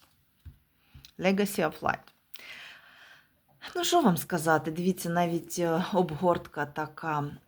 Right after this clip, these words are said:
Це, ем, спадок світла.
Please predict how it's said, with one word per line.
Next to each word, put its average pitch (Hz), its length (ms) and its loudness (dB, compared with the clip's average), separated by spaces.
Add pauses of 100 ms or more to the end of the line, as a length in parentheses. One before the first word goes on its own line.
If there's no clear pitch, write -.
(100)
Це, 214 640 4
ем, 156 720 -4 (1300)
спадок 190 760 2
світла. 135 800 -4